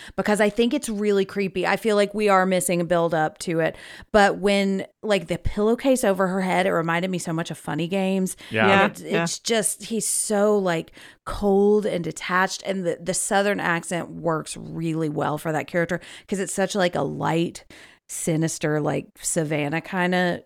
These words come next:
Speaker 1: drawl thing, and it just, it, it's really creepy. And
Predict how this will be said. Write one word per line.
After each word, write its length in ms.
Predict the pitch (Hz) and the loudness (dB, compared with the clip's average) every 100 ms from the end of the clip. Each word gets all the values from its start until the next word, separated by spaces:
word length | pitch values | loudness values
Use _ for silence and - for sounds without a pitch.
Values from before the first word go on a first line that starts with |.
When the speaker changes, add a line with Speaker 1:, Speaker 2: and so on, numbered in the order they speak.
| 180 | -12
Speaker 1:
drawl 580 | 190 190 190 196 196 185 | -4 0 2 2 0 -2
thing, 320 | - 180 185 | -2 -2 -2
and 80 | 165 | -6
it 100 | 156 | -6
just, 340 | 151 - - | -8 -8 -12
it, 220 | - 160 - | -10 -8 -6
it's 300 | - 160 - | -6 -6 -8
really 520 | 165 185 202 196 175 | -10 -6 -4 -2 -4
creepy. 540 | - - 175 175 175 - - - | -6 -6 -4 -4 -6 -8 -14 -6
And 400 | 247 254 233 190 | 2 6 6 4